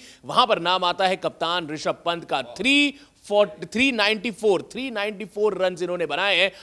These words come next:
अगर मैं वहाँ पर बात करूँ सनराइजर्स हैदराबाद के खिलाफ। वहीं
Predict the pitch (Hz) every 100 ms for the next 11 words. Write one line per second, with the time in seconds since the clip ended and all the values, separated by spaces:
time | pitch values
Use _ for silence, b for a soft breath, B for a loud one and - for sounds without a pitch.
0 | B 285 247 214 175 175 170 160 156 170
1 | - 185 190 185 185 B 160 - 175 156
2 | 165 156 175 143 143 147 131 160 165 151
3 | 185 175 110 170 247